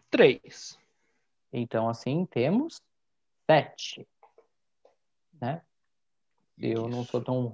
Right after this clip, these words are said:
Speaker 2: burro assim. E na última rodada, mais um confronto direto, Brinco de Ouro, Juventude.
Speaker 1: Esse é complicado. Agora eu quero que você seja o mãe de Ná. O Juventude chegará na última rodada já na Série A ou não?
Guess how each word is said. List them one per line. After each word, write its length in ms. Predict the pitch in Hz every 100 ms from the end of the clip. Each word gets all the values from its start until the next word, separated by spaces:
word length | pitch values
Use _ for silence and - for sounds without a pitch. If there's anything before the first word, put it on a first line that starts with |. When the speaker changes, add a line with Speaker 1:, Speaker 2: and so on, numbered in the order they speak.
| 117
Speaker 2:
burro 420 | 123 131 143 147
assim. 260 | 147 - - _ _ _ _ _ _ -
E 80 | 208
na 80 |
última 240 | 120 113 117
rodada, 480 | 139 135 127 135 135
mais 160 | 135
um 80 | 127
confronto 400 | 123 117 123 117 -
direto, 320 | 120 120 117
Brinco 360 | 117 131 139 127
de 80 | 120
Ouro, 280 | 117 120
Juventude. 1040 | 120 110 147 147 143 143 120 117 110 - - - _ _ _ _ _ _ -
Speaker 1:
Esse 240 | 120 -
é 20 |
complicado. 840 | 135 151 151 214 247 160 117 107 - _ _ - -
Agora 380 | 127 127 135 151
eu 80 |
quero 200 | 147 160
que 120 | 156 156
você 320 | 156 - 208
seja 500 | 208 190 190 175 151
o 20 |
mãe 220 | 139 139
de 160 | 135 135
Ná. 260 | 127 - - - - - -
O 80 | -
Juventude 460 | 135 180 202 294 294
chegará 380 | 294 233 220
na 100 | 202
última 320 | 196 190 190 165
rodada 480 | 165 170 170 165
já 300 | 156 151 226
na 120 | 233 202
Série 400 | - 165 135 139
A 240 | 175 202 -
ou 240 | 170 160
não? 380 | 143 120 -